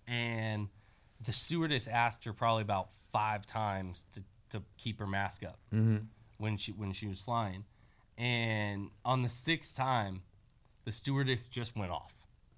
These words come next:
Speaker 1: Like, the stewardess just walked up to her and goes, "If you don't keep your fucking mask on,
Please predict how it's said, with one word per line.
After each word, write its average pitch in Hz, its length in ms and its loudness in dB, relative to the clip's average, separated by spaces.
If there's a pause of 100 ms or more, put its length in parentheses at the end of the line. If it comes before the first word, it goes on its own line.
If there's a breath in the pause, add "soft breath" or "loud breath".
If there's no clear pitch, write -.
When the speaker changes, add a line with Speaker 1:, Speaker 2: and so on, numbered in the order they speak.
Speaker 1:
Like, 110 220 0
the 117 80 -2
stewardess 147 460 0
just 120 180 -2
walked 117 280 2
up 120 220 -4
to 135 120 -2
her 135 100 -2
and 127 120 0
goes, 101 320 -2 (760 soft breath)
"If 120 200 -6
you 139 360 -4
don't 285 280 -2
keep 196 440 -2 (240)
your 120 100 -6
fucking - 320 -6
mask 139 380 2
on, 92 240 -2